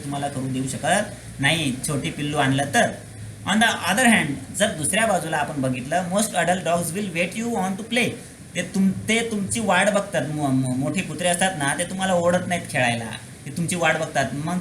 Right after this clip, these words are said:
ते तुम्ही जेव्हा त्याला नेणार खेळायला, तेव्हाच ते जाणार. What is more, म्हणजे याच्यात आणखी भर काय, they will sleep when you are sleeping. <laughs> ते तुम्ही जेव्हा झोपणार, ते तेव्हाच झोपणार मोठे कुत्रे.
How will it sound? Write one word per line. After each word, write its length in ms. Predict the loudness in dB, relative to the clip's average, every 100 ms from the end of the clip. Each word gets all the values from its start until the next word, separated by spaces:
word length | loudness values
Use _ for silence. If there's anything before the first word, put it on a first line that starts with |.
| -4
ते 60 |
तुम्ही 320 | -2 0 2 2
जेव्हा 260 | 2 2
त्याला 240 | 2 2 2
नेणार 280 | 2 0 2
खेळायला, 280 | 2 2 0
तेव्हाच 340 | -2 -4 -2
ते 100 | -2
जाणार. 320 | -2 -2 -2 -6 -12 -16 -12 -6
What 220 | 2 2
is 160 | 4 4
more, 520 | 4 6 4 4 2 0 -6
म्हणजे 340 | -4 -2 -4 -6 -4
याच्यात 240 | -2 0
आणखी 240 | 2 2 2
भर 260 | 2 2
काय, 380 | 4 2 2 0 0
they 100 | -2
will 180 | 0 -2
sleep 840 | -2 0 2 2 0 -4 -4 -2
when 140 | 0 0
you 160 | 2
are 160 | 2 2 0
sleeping. 480 | -4 -4 -2 -2 -2
<laughs> 200 | -4 -2
ते 300 | -2 -2 -8 -6 2
तुम्ही 160 | 4
जेव्हा 260 | 6 4 4
झोपणार, 320 | 4 4 2 0 -10 -16 -18 -18 -18 -20 -6 -2
ते 240 | -2 -2
तेव्हाच 300 | -2 2 2
झोपणार 300 | 0 0 0
मोठे 300 | 2 0 0
कुत्रे. 320 | -2 -4 -4